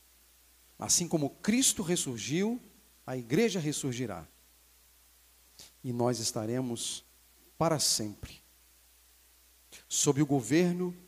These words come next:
daquele que não mais virá como cordeiro, mas como leão da tribo de Judá, para reinar sobre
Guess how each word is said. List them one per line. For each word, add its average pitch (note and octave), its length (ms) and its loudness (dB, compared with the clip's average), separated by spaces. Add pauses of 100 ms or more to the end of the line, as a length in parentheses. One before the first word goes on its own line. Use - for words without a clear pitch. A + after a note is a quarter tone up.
(240)
daquele C3+ 420 0
que C#3+ 140 0
não F3 360 4
mais D#3+ 360 -2
virá B2+ 300 -2
como C#3 260 -4
cordeiro, A2 560 -2 (760)
mas G#2 200 -6
como B2+ 240 -2
leão B2 600 2
da D#3 120 -4
tribo B2+ 520 -6
de C#3 180 -6
Judá, G2 440 -10 (760)
para A#2+ 180 -2
reinar A#2 640 -4
sobre - 420 -2